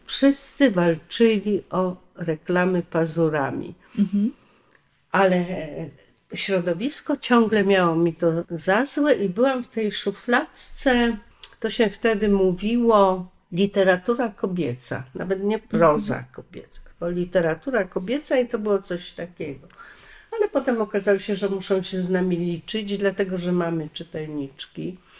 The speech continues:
Speaker 1: jest rynek i
Speaker 2: Mhm.
Speaker 1: tu zależy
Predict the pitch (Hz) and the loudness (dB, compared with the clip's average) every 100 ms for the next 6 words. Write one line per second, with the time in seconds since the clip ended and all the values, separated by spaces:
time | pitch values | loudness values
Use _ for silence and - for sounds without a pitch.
0 | - - - 285 - 226 190 180 170 160 | -20 -14 -2 0 4 4 6 6 4 4
1 | 180 180 - - _ _ _ _ - - | 0 -2 -16 -20 _ _ _ _ -20 -20
2 | _ 220 285 214 330 320 269 254 240 233 | _ 0 2 4 4 6 6 6 4 4
3 | 226 233 | 4 2